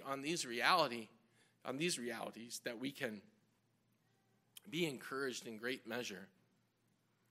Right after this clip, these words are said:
that we can be blessed by the example of David, and that in turn, as we focus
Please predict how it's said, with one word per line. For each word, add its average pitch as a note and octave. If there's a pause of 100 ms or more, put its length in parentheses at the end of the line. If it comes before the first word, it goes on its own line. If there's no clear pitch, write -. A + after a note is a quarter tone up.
(1160)
that A#2
we C#3+
can A2+ (500)
be C3
blessed B2
by A#2+
the A#2
example A2+ (100)
of F#2+
David, A2 (680)
and B2
that C3+
in D#3
turn, D#3
as G#2
we C3
focus D3+